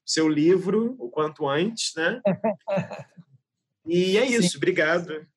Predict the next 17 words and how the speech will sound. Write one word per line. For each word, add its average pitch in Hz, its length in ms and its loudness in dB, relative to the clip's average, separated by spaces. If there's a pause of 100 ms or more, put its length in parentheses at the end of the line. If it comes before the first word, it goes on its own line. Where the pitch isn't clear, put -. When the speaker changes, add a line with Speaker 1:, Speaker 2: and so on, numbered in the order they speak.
(140)
Speaker 1:
por 165 160 -10
tudo. 135 320 -6
Speaker 2:
Olha, 143 260 0 (380)
eu 170 280 2
que - 120 -12
tenho 156 180 -4
que 160 80 -6
agradecer, 151 840 0
foi 165 260 -2
ótimo 160 760 0
e 139 480 0 (260)
diálogo 143 560 0
fantástico 143 920 -6 (560)
e 143 100 -2
foi 160 220 -2
muito 160 300 -4
prazeroso. 170 880 0